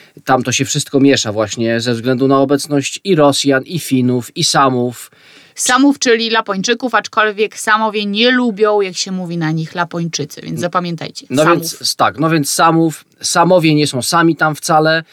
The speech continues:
Speaker 1: i to wszystko tam jest, moim zdaniem,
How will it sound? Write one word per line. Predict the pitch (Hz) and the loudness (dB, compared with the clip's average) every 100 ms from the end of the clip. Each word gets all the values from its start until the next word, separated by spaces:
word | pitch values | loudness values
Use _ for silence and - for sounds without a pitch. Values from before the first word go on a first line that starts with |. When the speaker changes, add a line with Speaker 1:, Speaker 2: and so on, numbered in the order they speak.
| - - - | -20 -16 -8
Speaker 1:
i | |
to | 147 170 | -4 -2
wszystko | - - | -2 0
tam | 196 190 | 2 2
jest, | 185 - - _ | 2 -2 -10 _
moim | 120 131 190 208 | 0 2 2 2
zdaniem, | 147 139 120 135 202 | 2 2 2 0 -4